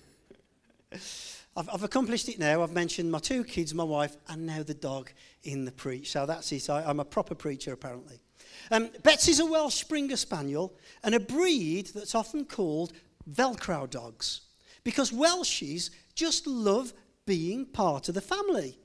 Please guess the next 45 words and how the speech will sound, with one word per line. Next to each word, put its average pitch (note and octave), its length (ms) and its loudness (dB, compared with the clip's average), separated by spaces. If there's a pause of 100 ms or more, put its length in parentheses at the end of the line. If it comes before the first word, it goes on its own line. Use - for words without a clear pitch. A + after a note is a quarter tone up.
(240)
Their E4+ 300 4
instinct G#3 800 0 (180)
is A3+ 360 2
to D#4+ 160 -4
stick - 580 -2 (200)
firmly D3+ 520 0
with F#4+ 260 4
you. E3+ 280 0 (240)
And B3+ 160 -6
we E4 120 4
know D3+ 260 2
all D3+ 200 0
about E4+ 340 -4
that. E3 200 -10
We C4+ 80 -2
can't A3 380 -2
be C4 120 -6
in C4+ 80 -2
another C4 280 -4
room. F3+ 360 -2 (220)
And A#2+ 100 -10
those D3+ 200 -2
people C#4 320 -2
who E4 100 4
visited C4 500 -2
us C4 220 -2 (240)
know D#3+ 280 0
that G#3 140 -4
when D3 140 0
we F3+ 80 0
have A#3 120 0
a C#4+ 40 -4
little D4 200 -8
house C#4 260 -4
group D4 240 -6
or D#4+ 100 0
a E4 60 -2
prayer D#4 260 0
meeting, F#3+ 400 -2 (200)
all D#3+ 180 0
you C4+ 100 -2
can D#4+ 140 -4
hear A3 320 -4
is F#3+ 120 -8
Betsy F3+ 840 -6